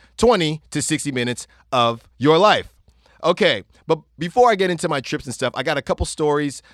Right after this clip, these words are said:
that I wanted to, um, to get through. The first one being, uh,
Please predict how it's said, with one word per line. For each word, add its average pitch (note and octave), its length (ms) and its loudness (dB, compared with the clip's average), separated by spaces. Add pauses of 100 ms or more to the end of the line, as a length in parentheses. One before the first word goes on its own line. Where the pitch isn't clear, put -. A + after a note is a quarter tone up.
that B2+ 120 -2
I B2+ 60 0
wanted C3 340 -2
to, C3+ 280 -2
um, A2+ 400 -4 (240)
to D#3 100 -2
get C3 300 0
through. A2+ 340 -4 (840)
The A#2+ 120 -4
first F3 260 0
one D3+ 140 -4
being, B2 440 -4 (220)
uh, A#2+ 140 -8